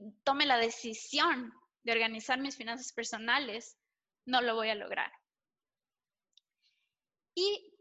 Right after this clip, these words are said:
otra de la, de, de las razones es, "Me van a quitar". Y esto está muy, em, relacionado con lo que hablábamos de, eh, que el din-, el dinero no es seguro. Tener mucho, eh, no es seguro.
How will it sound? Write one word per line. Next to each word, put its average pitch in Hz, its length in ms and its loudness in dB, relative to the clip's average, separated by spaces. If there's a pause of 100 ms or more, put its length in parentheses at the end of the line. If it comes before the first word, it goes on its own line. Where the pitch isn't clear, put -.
(120)
otra 311 400 4
de 339 80 0
la, 233 520 2
de, 240 280 0
de 240 120 2
las 247 160 4
razones 262 840 -2 (120)
es, 277 420 0 (300)
"Me 262 160 4
van 285 200 4
a 311 120 4
quitar". 311 400 2 (480)
Y 247 120 2
esto 269 200 -2
está 262 280 0
muy, 262 540 -2 (360)
em, 208 580 -4
relacionado 233 720 0
con 226 120 -2
lo 214 120 -4
que 214 80 0
hablábamos 226 640 2
de, 202 260 -4 (380)
eh, 196 460 -4
que 247 60 -2
el 220 220 -4
din-, 220 340 -6
el 226 140 -4
dinero 233 300 0
no 240 100 -4
es 226 80 -4
seguro. 233 520 0
Tener 226 300 0
mucho, 277 460 0 (480)
eh, 208 520 -4
no 247 120 -4
es 262 80 -4
seguro. 226 460 -4